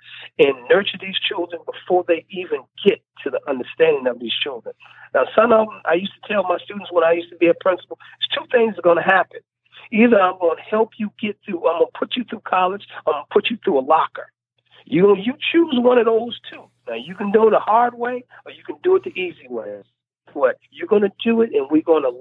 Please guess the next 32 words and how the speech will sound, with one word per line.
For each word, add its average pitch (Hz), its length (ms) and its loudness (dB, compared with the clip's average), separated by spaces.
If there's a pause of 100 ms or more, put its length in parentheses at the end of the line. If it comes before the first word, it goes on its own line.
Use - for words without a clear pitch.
learn 160 440 2
together 147 520 2
as 127 220 -6
we 139 240 -6
do 147 140 -2
this 131 200 -10
process." 143 440 0 (420)
Our 202 160 0
kids 220 380 -4 (120)
need 151 160 -16 (140)
tough 165 240 -2
love 180 380 0 (500)
because 170 380 4
it's 170 280 0
just 180 180 0 (140)
for 190 120 -6
the 143 100 2
environment 143 640 0
that 123 160 -2
they 117 140 -4
come 147 380 0 (100)
from. 113 140 0 (560)
They 175 140 6
will 233 220 -4
run 196 220 -2
over 180 260 -4
anybody 151 560 -6
that's 139 220 -2 (120)
weak, 120 260 -6
unfortunately. 127 880 -4 (280)
That, 135 160 2 (180)
that's 151 180 0